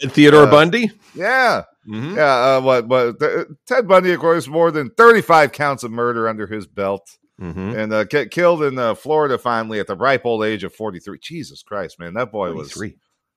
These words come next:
Speaker 2: man, he was killing a lot.
Speaker 1: Yes.
Speaker 2: A lot. Um,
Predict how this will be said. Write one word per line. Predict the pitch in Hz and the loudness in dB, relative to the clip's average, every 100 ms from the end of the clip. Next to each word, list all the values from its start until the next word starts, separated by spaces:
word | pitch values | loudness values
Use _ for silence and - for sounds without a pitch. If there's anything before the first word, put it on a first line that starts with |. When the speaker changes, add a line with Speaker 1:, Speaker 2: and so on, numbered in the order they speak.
| _ | _
Speaker 2:
man, | 98 92 | -12 -10
he | 135 | -12
was | 107 | -12
killing | - 113 92 80 73 _ | -10 -8 -8 -14 -20 _
a | 76 | -20
lot. | 64 65 101 80 - _ _ _ _ _ | -20 -16 -12 -12 -14 _ _ _ _ _
Speaker 1:
Yes. | - 78 - - | -14 -14 -16 -20
Speaker 2:
A | |
lot. | 71 71 71 82 65 _ _ - | -20 -20 -14 -14 -14 _ _ -8
Um, | 120 127 117 107 90 | -4 -2 -4 -6 -12